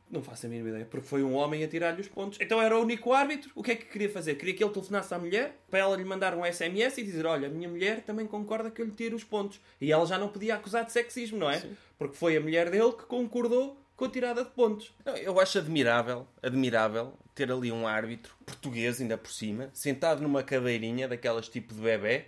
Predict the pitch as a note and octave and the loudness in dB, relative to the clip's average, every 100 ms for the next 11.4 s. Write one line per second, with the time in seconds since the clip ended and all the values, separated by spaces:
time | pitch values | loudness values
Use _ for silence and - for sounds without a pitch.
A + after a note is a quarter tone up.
0 | _ C#3 A2 G#2+ C3 B2 A#2 A#2 D#3+ - | _ -8 -4 -2 -2 -4 -2 -2 -2 -6
1 | - A#2 A#2 A#2 A#2 A2+ B2+ F3+ - _ | -10 -10 -4 0 4 6 6 2 -4 _
2 | _ - A#2 C3 G3 - - - D#3 E3+ | _ -8 -2 -2 -2 -8 -10 -4 2 2
3 | D#3+ D#3 D3+ C3 B2 D3+ A3 G#3+ C#3+ C3+ | 2 0 2 2 0 -4 -6 -6 -6 -4
4 | F3 C4+ - - F3+ F#3+ G#3 F#3+ F3 D3+ | -4 -6 -10 0 2 8 10 10 10 6
5 | D#3 D#3+ D3 D3+ C3+ D3 C#3 E3 F#3 D#3 | 2 2 8 6 6 2 4 6 4 4
6 | D3 C#3 B2 A2 F#2 - - A#2+ G#2 F#2 | 4 4 4 -2 -8 -2 2 4 4 -2
7 | F#2+ _ - E3+ G3 G#3 G#3 G#3+ F#3+ E3+ | -12 _ -4 4 6 6 4 0 0 -2
8 | E3+ F3+ C#3+ D3+ D#3 C3 B2 B2+ - D#3 | 2 2 2 0 -2 0 0 -2 -4 -2
9 | C#3+ C#3 C#3 C3 - B2+ A#2 A#2 C#3+ F3 | -2 2 2 2 -2 -2 0 0 -2 0
10 | G3 G3+ G3+ G3 G#3 G3 G#3 G3+ G3+ A3 | 2 2 6 8 8 10 8 8 4 6
11 | A3 G3+ F#3 F#3 | 6 6 4 0